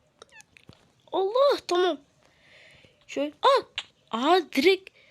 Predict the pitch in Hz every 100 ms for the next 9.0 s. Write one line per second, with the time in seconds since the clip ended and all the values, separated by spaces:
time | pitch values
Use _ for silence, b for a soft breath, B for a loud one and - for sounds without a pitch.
0 | b b b _ 214 226 285 320 392 370
1 | 359 381 311 - _ - _ _ _ _
2 | - _ _ _ _ _ - 107 _ _
3 | _ _ _ _ _ _ _ - 220 208
4 | 233 254 247 B B B B B B -
5 | _ _ - _ _ _ _ _ - -
6 | - - 247 262 - 247 262 320 - B
7 | B B B B B B B B B B
8 | B _ _ _ - - 233 247 311